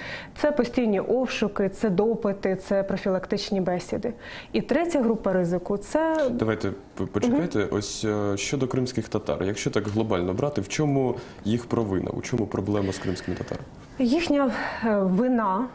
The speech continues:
Speaker 1: на думку окупаційної влади, ну, і Російської Федерації, в тому, що вони є самоорганізованим суб'єктом. Це спільнота зі своїми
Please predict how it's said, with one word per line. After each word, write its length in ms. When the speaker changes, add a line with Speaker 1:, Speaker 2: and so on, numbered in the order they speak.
Speaker 1:
на 120
думку 400
окупаційної 680
влади, 420
ну, 120
і 140
Російської 480
Федерації, 560
в 40
тому, 320
що 260
вони 300
є 160
самоорганізованим 1000
суб'єктом. 600
Це 160
спільнота 680
зі 80
своїми 440